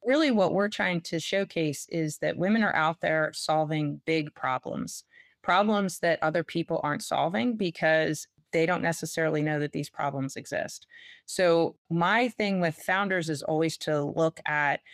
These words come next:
what kind of a solution do they have, yes, but the bigger question is, what big problem are they solving? And if they are a solution in search of a problem and they're not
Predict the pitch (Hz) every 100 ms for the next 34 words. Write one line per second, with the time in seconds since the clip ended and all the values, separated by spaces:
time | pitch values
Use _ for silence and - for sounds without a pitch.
0 | - - 170 214 240 202 180 170 - 170
1 | 202 - 190 160 156 151 143 143 156 165
2 | 139 147 - - - _ - 180 170 147
3 | - - _ _ 165 151 196 214 196 -
4 | 170 - 160 147 - 147 143 - 156 156
5 | 185 180 170 - 151 147 147 143 139 135
6 | - 135 131 143 160 - - - 175 175
7 | 170 160 170 - 175 170 - 160 - 156
8 | - 175 208 - 180 165 160 156 - -
9 | 330 - 175 143 - 139 127 139 139 143
10 | - 151 160 165